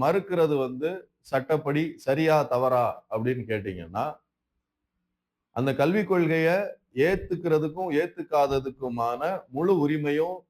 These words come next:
நம்மளுடைய தமிழ்நாடு அரசுக்கு இருக்கும்போது, சட்டப்படி தமிழ்நாடு அரசு ஒரு குற்றம் புரியுறாங்க, மத்திய அல்லது ஒன்றிய அரசை எதிர்த்து இவங்க வந்து ஒரு தப்பு பண்றாங்க,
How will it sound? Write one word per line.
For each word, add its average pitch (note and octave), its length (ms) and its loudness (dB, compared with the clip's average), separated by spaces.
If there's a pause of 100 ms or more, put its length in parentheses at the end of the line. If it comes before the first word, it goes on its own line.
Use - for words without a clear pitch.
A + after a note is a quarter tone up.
(200)
நம்மளுடைய D3 560 2
தமிழ்நாடு D3+ 520 0
அரசுக்கு B2+ 420 -4
இருக்கும்போது, B2 840 -6 (600)
சட்டப்படி D#3+ 880 0
தமிழ்நாடு D3+ 520 2
அரசு A#2+ 360 0 (320)
ஒரு A#2+ 300 -2
குற்றம் D#3 380 0
புரியுறாங்க, A2+ 520 0 (1300)
மத்திய E3+ 640 4
அல்லது B2+ 300 2
ஒன்றிய D#3+ 380 2
அரசை C#3 340 0
எதிர்த்து E3+ 680 0
இவங்க C3+ 280 -4
வந்து D3+ 280 0
ஒரு C3 260 0
தப்பு D3 340 0
பண்றாங்க, A2+ 720 -4